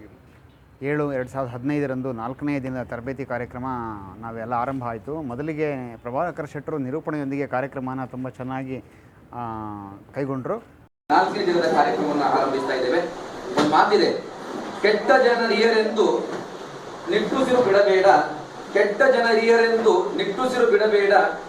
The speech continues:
Speaker 2: ಮೊಟ್ಟ ಮೊದಲಾಗು ನೀನು ಒಳ್ಳೆಯವನು, ಮೊಟ್ಟ ಮೊದಲಾಗು ನೀ ಒಳ್ಳೆಯವನು, ಕೆಟ್ಟವರಲ್ಲಿ ಒಬ್ಬ ಕಡಿಮೆಯಾದೊಡೆ, ಕೆಟ್ಟವರಲ್ಲಿ ಒಬ್ಬ ಕಡಿಮೆಯಾದೊಡೆ,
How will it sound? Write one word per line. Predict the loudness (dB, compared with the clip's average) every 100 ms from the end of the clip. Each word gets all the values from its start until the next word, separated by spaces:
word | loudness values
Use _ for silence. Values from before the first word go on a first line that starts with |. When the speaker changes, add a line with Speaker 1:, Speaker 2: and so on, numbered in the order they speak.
| 0
Speaker 2:
ಮೊಟ್ಟ | 2 2 -2 2
ಮೊದಲಾಗು | 2 4 2 4 4 6 4 4 0
ನೀನು | 0 2 2 2 2
ಒಳ್ಳೆಯವನು, | 2 2 2 -2 -6 -12 -14 -14 -14 -12 2
ಮೊಟ್ಟ | 2 2 2
ಮೊದಲಾಗು | 4 6 4 6 6 6 4 2
ನೀ | 0 0 0
ಒಳ್ಳೆಯವನು, | 2 4 4 2 2 0 -2 -4 -8 -12 -14 -4 2
ಕೆಟ್ಟವರಲ್ಲಿ | 4 4 4 6 8 6 6 2 0 -6 2
ಒಬ್ಬ | 2 4 6
ಕಡಿಮೆಯಾದೊಡೆ, | 6 6 4 4 4 4 6 4 4 2 0 -4 -10 -2
ಕೆಟ್ಟವರಲ್ಲಿ | 2 2 4 4 6 4 4 4 4 -2 -2 4
ಒಬ್ಬ | 4 6 4
ಕಡಿಮೆಯಾದೊಡೆ, | 6 4 2 2 2 2 2